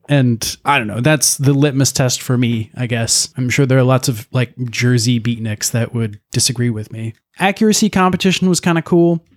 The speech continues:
They, like, shot side by side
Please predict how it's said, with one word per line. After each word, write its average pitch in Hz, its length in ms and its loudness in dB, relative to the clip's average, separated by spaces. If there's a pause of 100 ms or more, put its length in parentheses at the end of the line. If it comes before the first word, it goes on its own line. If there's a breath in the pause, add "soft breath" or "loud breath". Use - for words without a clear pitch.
(280)
They, 139 380 -2 (140)
like, 135 360 -4 (140)
shot 151 580 0 (1800)
side 147 340 0
by 135 180 2
side 135 640 0